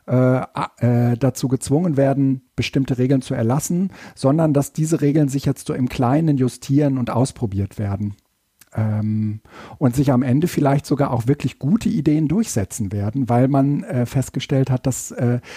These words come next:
sie zu einem erw-, gewünschten Ergebnis führen, oder?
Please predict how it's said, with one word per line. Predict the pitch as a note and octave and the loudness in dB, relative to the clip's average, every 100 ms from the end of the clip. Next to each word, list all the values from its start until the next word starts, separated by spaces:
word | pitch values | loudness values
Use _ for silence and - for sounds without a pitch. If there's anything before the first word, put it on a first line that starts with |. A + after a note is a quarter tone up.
| - - | -20 -6
sie | B2 C3+ - | 0 0 -2
zu | - C3+ | 0 2
einem | B2+ | 2
erw-, | C3 A2+ F3 | 0 -2 0
gewünschten | B2 C3+ D#3 - E3 | 0 2 0 -4 -2
Ergebnis | B2+ C#3+ - G2+ | 0 0 -2 -6
führen, | - G#2 F#2+ F#2+ | -6 -6 -4 -2
oder? | A2+ A#2 B3 | 0 2 0